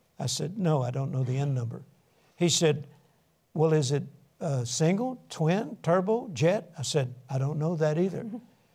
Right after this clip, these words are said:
Speaker 1: He said, "Do you really have an airplane?" I said, "Yes, sir, I do." He said, "Well, why don't you know these things?" He said, "We only rent hangars to people that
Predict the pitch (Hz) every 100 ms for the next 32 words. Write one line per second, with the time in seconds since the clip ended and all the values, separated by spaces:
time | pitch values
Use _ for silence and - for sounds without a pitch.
0 | _ _ _ _ - 160 185 143 135 147
1 | 254 196 208 208 139 180 220 226 226 233
2 | 240 240 _ _ _ - 156 170 147 190
3 | 220 143 135 135 208 226 - - _ _
4 | _ _ _ - 175 202 180 160 208 254
5 | - 220 208 302 254 135 131 117 120 -
6 | _ _ _ _ _ _ - 180 190 147
7 | 190 262 190 160 156 143 220 214 135 143
8 | 147 143 139 131